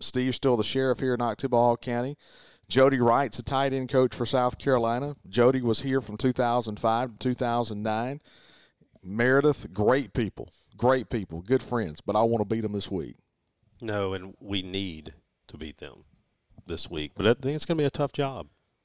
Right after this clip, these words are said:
Speaker 2: It's gonna be a tough task on the road. Last I saw, line is what, up near a touchdown?
Speaker 1: Well, six and a half. It opened at three and a half, and now it's six and a half. And I'll talk a little bit about the, the spreads later on because I got some over-under game for you later in the show.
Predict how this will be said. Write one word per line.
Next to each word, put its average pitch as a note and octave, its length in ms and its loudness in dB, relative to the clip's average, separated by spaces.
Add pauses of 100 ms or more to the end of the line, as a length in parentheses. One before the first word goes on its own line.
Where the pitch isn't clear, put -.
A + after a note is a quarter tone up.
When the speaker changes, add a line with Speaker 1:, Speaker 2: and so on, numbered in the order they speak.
(120)
Speaker 2:
It's - 80 -14
gonna A2 120 -4
be G#2 100 0
a G2 60 0
tough G#2 280 -4
task G#2 320 -2
on G2+ 100 -4
the F#2 60 -8
road. F#2+ 280 -4 (360)
Last C3 280 -2
I A#2 60 -2
saw, A#2 240 0
line G2 400 -2
is F2+ 220 -10
what, E2 240 -10 (320)
up C3 80 -12 (240)
near A#2+ 240 0
a G#2 40 0
touchdown? G#2+ 600 -6 (200)
Speaker 1:
Well, D3 200 6
six - 260 0
and D3+ 100 0
a B2+ 40 2
half. B2 260 2
It A2+ 60 6
opened C3+ 360 6
at A2 160 2
three D3+ 320 0
and C3 80 0
a G2+ 60 -2
half, G2 500 -4 (120)
and A2 120 -2
now A#2+ 220 2
it's F2+ 80 -4
six - 300 -2
and F#2+ 80 -6
a F2 40 -6
half. F#2+ 440 -8
And C3 100 -8
I'll C#3+ 60 -4
talk C#3 280 -4
a B2 40 -6
little A2+ 180 -2
bit G2 100 -2
about G2+ 300 -4
the, F2 200 -8 (140)
the G2+ 120 -8
spreads A2 500 0
later F#2+ 300 -4
on F2 160 -6
because A#2 240 -4
I A#2+ 80 2
got A2+ 200 -6
some F#2+ 200 -6
over-under G2+ 480 0
game F#2 260 -8
for F#2+ 220 -4
you F2+ 100 -6
later F#2+ 220 -6
in E2+ 80 -8
the F2 40 -10
show. E2+ 380 -6